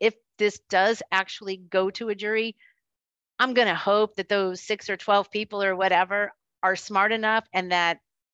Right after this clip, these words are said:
they're angry and they don't like you and they're annoyed and they can see through this and we get,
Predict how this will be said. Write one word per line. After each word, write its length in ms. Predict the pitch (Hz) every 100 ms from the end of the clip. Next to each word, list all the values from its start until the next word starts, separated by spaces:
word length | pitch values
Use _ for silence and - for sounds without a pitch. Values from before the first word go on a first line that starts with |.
| -
they're 220 | 220 226
angry 520 | 185 190 202 220 233 214
and 120 | 175
they 120 | 185
don't 180 | 214 202
like 340 | 165 165 185 -
you 220 | 240 247
and 200 | - 175
they're 140 | 196 220
annoyed 480 | 185 180 196 202
and 160 | 190 175
they 60 | 175
can 180 | 170 165
see 440 | - - 202 214
through 320 | - 240 247
this 380 | 240 269 262 - - - _ _ _ _ -
and 160 | 208 202
we 140 | 202
get, 360 | 185 185 156